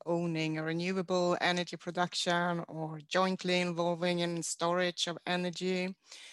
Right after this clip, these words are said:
or jointly own a distribution grid. I think that is a very inspiring development of the energy system. Uh, and these energy communities have the potential to be a disruptive innovation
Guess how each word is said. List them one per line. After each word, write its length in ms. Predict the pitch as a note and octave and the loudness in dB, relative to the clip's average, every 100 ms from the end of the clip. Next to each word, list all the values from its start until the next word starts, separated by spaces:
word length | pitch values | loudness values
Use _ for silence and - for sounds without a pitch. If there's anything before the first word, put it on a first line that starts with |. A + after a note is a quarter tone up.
| - - - - - | -20 -20 -20 -2 8
or 220 | A3 A#3+ | 10 10
jointly 560 | G3 G#3+ G#3+ - G3+ - | 10 6 6 6 4 6
own 280 | F#3+ F#3 F3+ | 6 6 6
a 120 | F3 | 2
distribution 800 | E3 E3+ F3 D#3 G3+ C4 G3 F3 | 0 -2 -4 -6 -6 -4 -4 -4
grid. 380 | D3+ C#3+ D3+ F3 - | -6 -8 -8 -10 -2
I 120 | F#3+ | 0
think 260 | G#3+ C4 A#3+ | 2 2 2
that 160 | G#3 G3 | 2 0
is 140 | G3 | 0
a 80 | G3 | -2
very 500 | F3 F#3 A#3+ A3+ G3+ | -2 2 4 6 4
inspiring 560 | F3+ - F3+ E3+ E3+ | 2 0 2 2 0
development 640 | E3 D#3+ F3 F3 D#3+ D#3+ D#3+ | -2 0 2 2 0 -6 -8
of 100 | D#3 | -8
the 160 | E3+ | -6
energy 360 | - E3+ D#3+ E3 | -4 -4 -4 -6
system. 680 | - G#3+ - - - - E3+ - | -6 -6 -8 -8 -8 -10 -12 -4
Uh, 60 | |
and 380 | G3 F#3+ F#3+ G#3+ | 2 4 6 8
these 160 | C4+ - | 6 6
energy 300 | B3+ B3+ A3+ | 4 6 2
communities 600 | - A3 B3 B3 F3 - - A3 | 2 4 6 4 2 -2 -6 2
have 240 | A#3 G#3 | 2 4
the 100 | F3+ | 0
potential 720 | - G3 - A#3+ A#3 - E3 | 0 -6 -2 2 4 2 -2
to 100 | D#3+ | -8
be 220 | D#3+ F#3 | -4 -2
a 60 | F3 | -2
disruptive 840 | E3+ F3 - G#3 - _ - D#3+ E3 - | -2 -4 -2 -2 -2 _ -4 -4 -4 -2
innovation 840 | E3+ E3 D3+ G#3 G#3 - - F#3+ | -2 -2 0 0 2 0 -2 -6